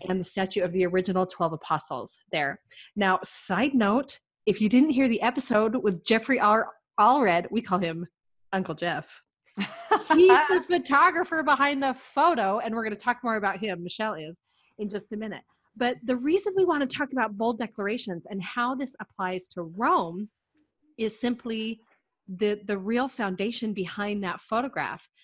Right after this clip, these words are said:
Speaker 1: The reality is, as a church, as the Church of Jesus Christ of Latter-day Saints, we are declaring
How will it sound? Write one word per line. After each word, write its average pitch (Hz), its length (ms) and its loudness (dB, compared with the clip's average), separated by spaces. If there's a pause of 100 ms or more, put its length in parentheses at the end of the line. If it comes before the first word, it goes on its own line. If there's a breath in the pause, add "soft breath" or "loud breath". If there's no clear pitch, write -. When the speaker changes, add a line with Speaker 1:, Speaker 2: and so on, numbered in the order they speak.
(240 soft breath)
Speaker 1:
The 220 80 -4
reality 240 680 0
is, 180 240 -4 (100)
as 254 420 -4
a 233 100 -6
church, - 640 -8 (440)
as 277 320 0
the 240 100 -8
Church 285 300 -6
of 285 100 -4
Jesus 240 300 -4
Christ 226 300 -6
of 175 100 -8
Latter-day 202 400 -2
Saints, 185 500 -8
we 240 500 2
are 226 200 2
declaring 214 960 -2